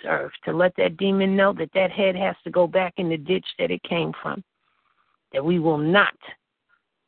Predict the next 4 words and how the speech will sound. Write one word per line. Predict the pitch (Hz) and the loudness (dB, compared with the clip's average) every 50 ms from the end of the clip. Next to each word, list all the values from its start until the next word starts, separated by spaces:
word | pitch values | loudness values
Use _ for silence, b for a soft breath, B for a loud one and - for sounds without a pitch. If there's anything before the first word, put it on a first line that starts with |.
| _ _ _ _ _ _ _ _ | _ _ _ _ _ _ _ _
entertain | 190 185 - - 160 - - 208 196 185 180 175 | -2 -2 -2 -2 -8 -4 0 2 2 2 4 2
that | 180 180 185 - | 2 0 0 2
nonsense | 185 180 165 156 147 131 - - 135 127 135 - - _ _ _ _ _ _ - | 0 0 0 0 -4 -6 -12 -14 -14 -14 -14 -16 -20 _ _ _ _ _ _ -20
of | 131 | -18